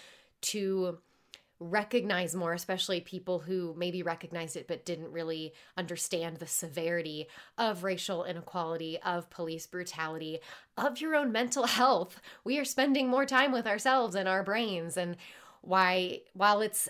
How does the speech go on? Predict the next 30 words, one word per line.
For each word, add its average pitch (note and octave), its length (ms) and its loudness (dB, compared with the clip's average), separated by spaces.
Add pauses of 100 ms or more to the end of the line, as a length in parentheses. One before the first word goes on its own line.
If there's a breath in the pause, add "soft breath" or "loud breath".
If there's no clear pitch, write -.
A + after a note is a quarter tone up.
a G3+ 60 0
negative G3+ 760 0 (340 loud breath)
reason, F#3+ 680 0
and F#3 200 -2
that E3+ 100 -2
also G3 320 2
means G3 220 -2
there's F3+ 180 -6
so G3+ 160 -2
many G3 160 -2
negative F#3+ 340 -2
things F3+ 260 -8
around F3 380 -2
us, F3+ 180 -2
such F#3 240 -4
as E3 120 -6
not E3+ 220 -4
being E3 180 -4
able E3 180 -6
to F#3 120 -10
travel E3+ 520 -4
to E3+ 160 -10
see E3+ 180 -6
friends D#3 360 -8
and C#3 100 -16
family, F3+ 460 -2 (960)
that F#3 260 0
time G#3 520 0 (840 loud breath)
has A3 400 0
created G3 680 0